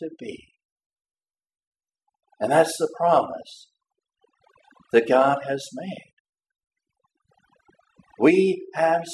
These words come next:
something to look forward to. There is something better out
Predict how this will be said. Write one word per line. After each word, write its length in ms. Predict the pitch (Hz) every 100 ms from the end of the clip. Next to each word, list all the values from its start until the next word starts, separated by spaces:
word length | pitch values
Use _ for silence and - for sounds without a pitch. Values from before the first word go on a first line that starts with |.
| -
something 440 | 127 151 - 147 143 - _
to 100 | 151
look 200 | 139 156 - -
forward 480 | 131 185 185 117 - _
to. 60 | - - _ _ _ _ _ _ _ _ _ _ _ _ _ -
There 280 | 170 185 180
is 260 | 202 202 - -
something 640 | - 175 190 190 185 185 175 _ _
better 420 | 151 185 165 101 - _ _ 160
out 160 | 196